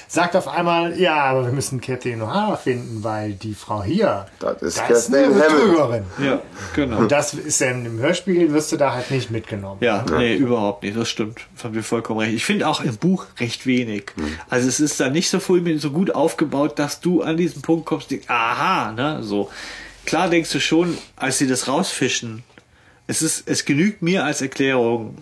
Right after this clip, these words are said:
Speaker 3: dass, als sie diesen, diesen Zettel finden, dass dann bei Justus der Groschen fällt,
Speaker 2: Ja.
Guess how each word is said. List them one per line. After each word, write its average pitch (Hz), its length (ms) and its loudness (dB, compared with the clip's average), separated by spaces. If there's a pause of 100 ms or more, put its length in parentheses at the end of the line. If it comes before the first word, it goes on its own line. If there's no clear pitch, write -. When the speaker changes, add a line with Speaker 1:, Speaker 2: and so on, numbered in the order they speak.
(100)
Speaker 3:
dass, 113 160 -4
als 123 220 -2
sie 127 100 2
diesen, 113 440 -2
diesen 113 240 -4
Zettel 151 260 0
finden, 113 300 -4
dass - 180 -6
dann 127 220 0
bei 120 100 2
Justus 127 400 0
der 113 100 -2
Groschen 107 360 -2
fällt, 104 340 -4
Speaker 2:
Ja. 80 80 -4